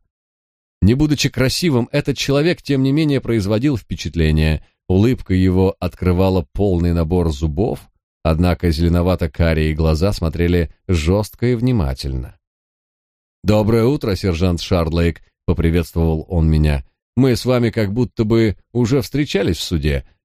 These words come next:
и, помнится, я раза два победил вас". Я не забыл этот голос. Глубокий, скрежещущий. Голос образованного человека и, тем не менее, отдававший лондонской улицей.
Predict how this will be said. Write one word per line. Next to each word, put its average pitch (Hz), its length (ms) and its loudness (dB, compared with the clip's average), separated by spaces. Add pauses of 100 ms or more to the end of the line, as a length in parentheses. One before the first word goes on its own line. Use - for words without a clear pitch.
и, 92 200 4
помнится, 98 540 0
я 104 400 2
раза 117 380 0
два 107 280 0
победил 113 600 -2
вас". 64 400 -8 (600)
Я 90 280 4
не 95 160 4
забыл 92 540 0
этот 82 260 -6
голос. 71 480 -6 (380)
Глубокий, 82 800 0 (380)
скрежещущий. 80 1080 -2 (640)
Голос 101 340 2
образованного 95 680 2
человека 101 520 0
и, 95 80 0
тем 98 180 -2
не 95 100 2
менее, 104 320 2
отдававший 92 680 -2 (220)
лондонской 101 880 0
улицей. 76 640 -6